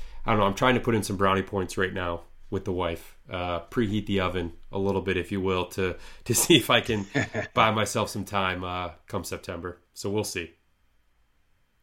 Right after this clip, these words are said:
Speaker 2: Yeah. Well, now's the time to do it. Late spring, going to summer.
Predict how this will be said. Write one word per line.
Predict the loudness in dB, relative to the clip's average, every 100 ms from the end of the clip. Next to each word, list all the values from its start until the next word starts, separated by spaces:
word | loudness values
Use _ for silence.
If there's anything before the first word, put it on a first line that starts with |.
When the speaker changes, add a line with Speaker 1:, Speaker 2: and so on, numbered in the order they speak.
| _ _ _ _ _ _ _ _ _ _
Speaker 2:
Yeah. | 4 4 4 0 -12 0
Well, | 4
now's | 6 4
the | 2
time | 0
to | 2
do | 4 4
it. | 4
Late | 0 -2
spring, | -2 0 0 2
going | 0 0
to | 2
summer. | 2 4 4 4 4 2